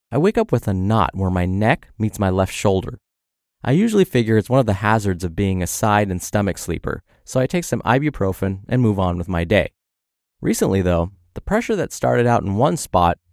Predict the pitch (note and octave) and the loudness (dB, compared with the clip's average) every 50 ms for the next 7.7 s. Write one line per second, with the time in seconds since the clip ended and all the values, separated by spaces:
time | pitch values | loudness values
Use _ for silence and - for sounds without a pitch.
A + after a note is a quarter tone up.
0 | _ _ - - - C3 D3 F#3 G3 G3+ G3+ G3 F3+ D#3+ D3+ D3+ D3 C#3 C3 B2+ | _ _ -18 -10 -4 -2 0 0 2 2 2 2 2 2 2 0 0 0 -2 -4
1 | - - - B2 A#2 A2+ A2+ - - G2+ - - - C3+ C#3 C#3 C3 A2+ B2 B2+ | -4 0 2 2 2 2 2 -2 -8 -10 -10 -4 0 2 2 2 4 2 2 2
2 | - - F2 F2 E2 D#2+ - - D#2+ D2+ D2 - - - - - - _ _ _ | 2 -2 0 0 0 -2 -2 -2 -4 -4 -2 -4 -6 -8 -8 -14 -20 _ _ _
3 | _ - G2+ G#2 - - - D#3 E3+ D#3 B2 A2 E2 C2 G2+ G2 F2+ - - F2+ | _ -8 -6 -6 -4 0 2 2 2 4 4 4 4 4 4 2 2 0 -4 -4
4 | - - G#2 F2 F2 E2 E2 G#2 G2+ D#2+ - - - - _ _ _ _ _ _ | 0 0 0 2 0 0 2 2 2 2 2 -2 -8 -16 _ _ _ _ _ _
5 | _ _ _ _ _ _ - A#2+ - - - G#3 G3 - - A#2+ A2+ G#2+ G#2 G2+ | _ _ _ _ _ _ -6 -4 -2 0 2 2 2 2 2 2 2 4 2 2
6 | - - G2 G2+ F2+ - - C#3 C#3 - G#2 G#2+ G#2+ A2 G#2+ G#2 F2+ F#2+ F#2 F#2 | 0 0 -2 -4 -4 -2 0 0 0 2 2 4 4 4 4 4 2 2 2 2
7 | F2 F2 F2 F2 E2+ E2+ F#2 G2 G2+ D#2+ - - - | 2 0 0 -2 -2 -2 -2 -2 -2 -2 -4 -6 -12